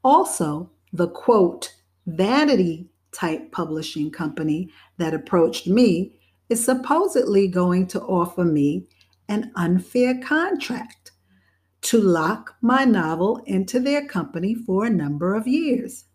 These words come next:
Now that's not cool. I like having creative control over my own work. So I'll be sure to reveal the results of my little experiment in the next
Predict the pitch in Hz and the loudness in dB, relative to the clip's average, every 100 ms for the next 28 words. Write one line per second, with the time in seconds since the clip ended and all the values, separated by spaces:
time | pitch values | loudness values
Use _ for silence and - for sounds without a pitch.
0 | _ _ _ _ _ _ _ _ 175 156 | _ _ _ _ _ _ _ _ -4 -2
1 | 151 247 277 254 185 151 139 - - 185 | 0 2 2 -2 -2 -2 -4 -8 2 4
2 | 151 139 - _ _ _ _ _ _ _ | 4 0 -10 _ _ _ _ _ _ _
3 | _ _ _ _ _ _ _ _ - - | _ _ _ _ _ _ _ _ -20 -20
4 | - - _ _ 226 294 349 339 339 339 | -20 -20 _ _ 2 4 4 4 2 0
5 | - 220 185 180 175 - 156 160 156 156 | -4 -2 0 0 -2 -2 0 2 2 0
6 | 160 - 160 - 165 156 151 156 147 151 | -6 -6 -6 -2 0 2 2 2 0 -2
7 | 151 147 147 147 143 143 139 - - - | 0 0 0 2 2 0 0 -4 -10 -16
8 | - _ _ _ _ _ _ _ _ _ | -18 _ _ _ _ _ _ _ _ _
9 | _ _ _ _ - 226 240 233 262 320 | _ _ _ _ -6 -2 0 2 2 2
10 | 330 339 - - 190 165 165 175 - - | 0 -2 -4 -2 0 2 -2 -8 -14 -6
11 | 196 180 180 156 202 214 202 196 185 180 | 0 2 0 0 2 2 0 0 0 0
12 | 202 185 180 180 160 165 160 165 208 240 | 0 0 -2 -6 -4 -2 -2 0 0 2
13 | 254 254 - 240 214 151 143 143 - - | 0 -2 -6 -4 -2 2 0 0 -6 -16
14 | _ _ 185 165 160 170 214 247 - | _ _ -4 -2 0 2 2 0 -4